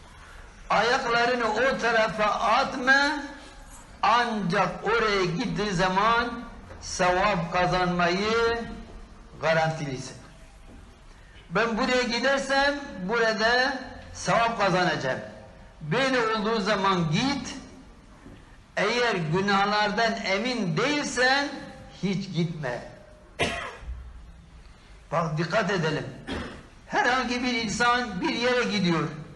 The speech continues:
veyahut da bir yerde duruyor. Düşün, burada kaldığım zaman veya oraya gittiğim zaman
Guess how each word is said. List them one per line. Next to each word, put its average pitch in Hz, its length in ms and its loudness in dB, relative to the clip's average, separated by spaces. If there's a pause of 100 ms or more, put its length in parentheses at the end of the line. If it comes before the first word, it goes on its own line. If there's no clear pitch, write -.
(340)
veyahut 233 460 2
da 214 180 0
bir 254 120 0
yerde 233 500 2
duruyor. 190 400 2 (560)
Düşün, 220 560 -2 (580)
burada 254 420 2
kaldığım 233 440 2
zaman 208 380 2 (460)
veya 226 560 4
oraya 254 420 4
gittiğim 247 480 -2
zaman 214 440 4